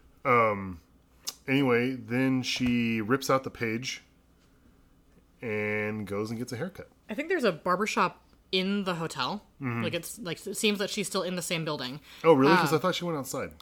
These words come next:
Speaker 2: No, it looks like, it looks like she's, like, in, like, like, there's, like, I think of it almost like a cruise ship. Like, there's an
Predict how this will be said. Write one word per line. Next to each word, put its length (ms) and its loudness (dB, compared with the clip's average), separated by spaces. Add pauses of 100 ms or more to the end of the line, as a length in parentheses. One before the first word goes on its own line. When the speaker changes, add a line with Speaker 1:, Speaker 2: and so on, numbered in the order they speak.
Speaker 2:
No, 240 4
it 80 0
looks 220 -2
like, 180 -2
it 220 -2
looks 220 -4
like 80 -4
she's, 220 -4
like, 100 -2
in, 80 -6
like, 240 -6
like, 100 -10
there's, 140 -12
like, 120 -6 (960)
I 100 4
think 220 -4
of 80 0
it 40 0
almost 280 0
like 100 0
a 40 -4
cruise 440 -4
ship. 360 -2
Like, 100 -6
there's 220 -4
an 100 -4